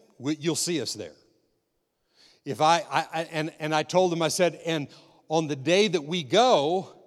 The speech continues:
if God tells me anything different, at, at, at this moment, we're, we're going,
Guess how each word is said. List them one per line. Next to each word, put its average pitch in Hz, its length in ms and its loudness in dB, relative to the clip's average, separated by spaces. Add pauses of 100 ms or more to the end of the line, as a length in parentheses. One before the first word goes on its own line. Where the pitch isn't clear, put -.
(200)
if 160 320 -2 (300)
God 151 240 4
tells 185 260 2
me 175 160 0
anything 170 400 -2
different, 190 340 -4
at, 170 240 0
at, 165 200 -6
at 156 160 -4
this 220 200 -2
moment, 240 360 -4 (200)
we're, 156 220 -2
we're 160 280 0
going, 160 340 0